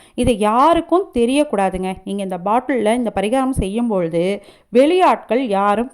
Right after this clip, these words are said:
பார்க்கக்கூடாது. வெளியாட்கள் உங்க வீட்ல இருக்கும்போது இந்த பரிகாரத்தை செய்யாதீங்க. ஆனா உங்க வீட்ல இருக்கக்கூடிய மற்றவர்கள், அதாவது உங்க குடும்ப உறுப்பினர்கள் இருந்தாங்க அப்படின்னா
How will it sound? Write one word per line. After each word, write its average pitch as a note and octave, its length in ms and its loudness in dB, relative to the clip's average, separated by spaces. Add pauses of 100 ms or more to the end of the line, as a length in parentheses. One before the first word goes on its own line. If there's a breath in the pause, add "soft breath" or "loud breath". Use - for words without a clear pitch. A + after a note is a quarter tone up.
பார்க்கக்கூடாது. G3+ 720 -2
வெளியாட்கள் C4 580 -2
உங்க A3+ 220 -2
வீட்ல A#3 280 -2
இருக்கும்போது B3 640 -2
இந்த B3+ 200 -2
பரிகாரத்தை G3+ 580 -2
செய்யாதீங்க. F3 640 -2 (420 soft breath)
ஆனா F4+ 300 2
உங்க E4 360 2
வீட்ல D#4 440 0
இருக்கக்கூடிய B3 720 -2
மற்றவர்கள், A#3 680 0
அதாவது F#3 360 -4
உங்க G#3 200 -2
குடும்ப E4+ 420 0
உறுப்பினர்கள் C#4+ 680 0
இருந்தாங்க G3+ 760 -2
அப்படின்னா E3+ 500 -4